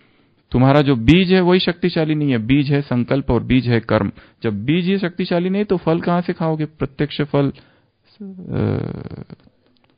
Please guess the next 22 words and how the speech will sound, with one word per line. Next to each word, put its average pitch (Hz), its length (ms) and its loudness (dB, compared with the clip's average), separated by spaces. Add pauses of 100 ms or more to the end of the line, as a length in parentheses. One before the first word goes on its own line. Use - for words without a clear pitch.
(1400)
ताजा 131 340 4
फल, 143 320 -4 (680)
क्योंकि 131 200 0
बीज 170 320 -2
शक्तिशाली 175 500 -2
नहीं 151 160 0
है, 117 60 0
बीज 143 300 2
पर 156 180 -2
काम 131 220 0
करना 113 260 -2
पड़ेगा। 101 320 -2
दूसरा 143 360 0
जमीन, 139 460 0 (2000)
वातावरण, 120 520 2 (1080)
तीसरा 156 360 4
है 160 120 2
खुद 160 220 6
ही 196 60 4
खा 160 180 6
लेते 131 240 6
हो, 104 180 0